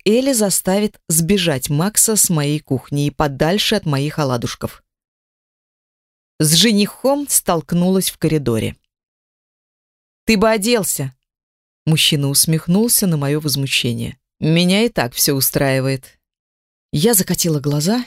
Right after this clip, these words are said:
ясно. Решил впечатлять всех своим идеальным прессом и низкой посадкой джинсов. Ну-ну, этим Эльку не пронять. У неё на работе такие образцы натренированного тела ходят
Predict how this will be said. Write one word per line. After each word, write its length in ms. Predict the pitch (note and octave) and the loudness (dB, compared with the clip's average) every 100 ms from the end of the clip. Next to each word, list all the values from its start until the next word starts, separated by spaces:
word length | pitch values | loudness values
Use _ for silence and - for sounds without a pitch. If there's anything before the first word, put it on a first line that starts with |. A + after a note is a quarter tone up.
| - | -6
ясно. 580 | C3 A#2+ - - G#2+ A2 - _ _ _ | -4 -2 0 0 -2 -10 -20 _ _ _
Решил 480 | E3+ G3 G#3+ C#4 C4+ | 0 2 4 2 2
впечатлять 880 | G#3 - A3 B3 A3+ A3+ F3+ - - - | -2 -2 0 0 2 0 0 -2 -6 -4
всех 320 | - F#3+ - | 0 2 2
своим 400 | - F3 E3+ E3+ | 0 0 0 0
идеальным 420 | E3+ E3 E3 E3+ | 2 2 0 -2
прессом 500 | A3+ C4+ - D#3 D#3 | -2 0 0 0 2
и 80 | E3 | 2
низкой 360 | F#3+ A3+ - | 2 0 -2
посадкой 480 | - D3 - C#3 D#3 | -4 -2 -2 -4 -6
джинсов. 420 | C3+ B2 B2 B2 - | -4 -2 -2 -4 -6
Ну-ну, 520 | F#3 A#3+ D#4+ C#4+ B3 - _ _ _ - | -4 -2 0 0 0 -4 _ _ _ -2
этим 540 | A3 D#4 - E4+ D#4+ - | 0 2 0 -2 -4 0
Эльку 420 | G3 A3+ A#3+ C#4 | 0 0 -2 0
не 240 | B3+ E3+ F#3 | 2 2 0
пронять. 760 | E3 E3+ C3 B2+ - - - _ - | 0 0 0 -2 -2 -6 -6 _ -4
У 80 | E3 | 0
неё 320 | F3+ F3+ F#3 | 2 4 2
на 100 | F3 | 2
работе 480 | E3+ E3+ F3 F3 E3 | 0 0 -2 -2 -2
такие 520 | E3 D#3 - A#3 C#4+ | -2 -4 0 2 2
образцы 500 | F#3 E3+ D#3+ - F#3 | 0 -2 -2 0 0
натренированного 840 | E3 D#3+ E3+ E3+ E3 D#3+ D#3 D#3 D#3 | 0 0 0 2 2 0 0 0 0
тела 360 | - F3 D#3+ | 0 2 0
ходят 540 | D3 - D3+ C3+ - | -2 -2 -2 -2 -8